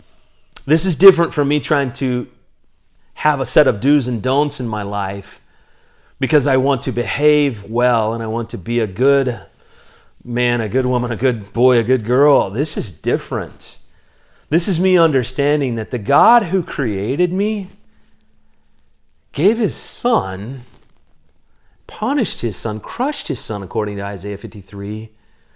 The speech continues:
so that I could be forgiven and freed. And it's no longer a desire just to be good. I have a desire to obey and honor and,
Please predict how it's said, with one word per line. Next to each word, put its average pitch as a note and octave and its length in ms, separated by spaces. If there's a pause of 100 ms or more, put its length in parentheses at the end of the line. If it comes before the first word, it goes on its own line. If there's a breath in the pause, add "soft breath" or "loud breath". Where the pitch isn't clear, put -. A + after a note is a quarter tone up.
(400 soft breath)
so - 240
that F#3 220
I G#3+ 180
could F#3 220
be F3+ 120
forgiven C3+ 680
and A2 140
freed. F3 480 (2000 soft breath)
And E3 200
it's D3+ 240
no G3+ 260
longer F#3+ 640
a C3 80
desire B2 720
just C3+ 380
to A#2+ 80
be C#3 260
good. A#2 580 (120)
I F#3+ 220
have B3+ 200
a C#3 60
desire A#2 540
to A2 220
obey B2+ 720
and A2 240
honor F#3+ 520 (380 loud breath)
and, B2+ 320